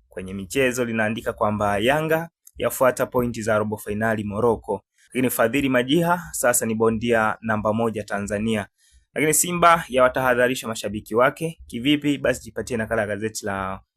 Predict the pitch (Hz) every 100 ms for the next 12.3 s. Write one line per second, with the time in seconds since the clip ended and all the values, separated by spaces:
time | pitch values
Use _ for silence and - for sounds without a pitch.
0 | _ - 98 - 110 104 104 151 139 110
1 | 107 127 123 101 - 98 107 101 98 104
2 | 104 - 190 175 156 175 160 - 156 151
3 | 135 151 - 156 151 131 110 113 131 151
4 | 156 156 - - _ _ - - - 120
5 | 113 110 131 147 123 127 117 117 120 117
6 | 110 110 - 151 139 - 131 123 110 101
7 | 104 104 107 101 - - - - 190 185
8 | 180 175 185 175 165 175 156 147 151 -
9 | 135 131 139 131 120 - 127 127 117 110
10 | 131 160 160 131 117 127 120 117 - 113
11 | 113 113 107 - 104 - 104 101 104 123
12 | 120 120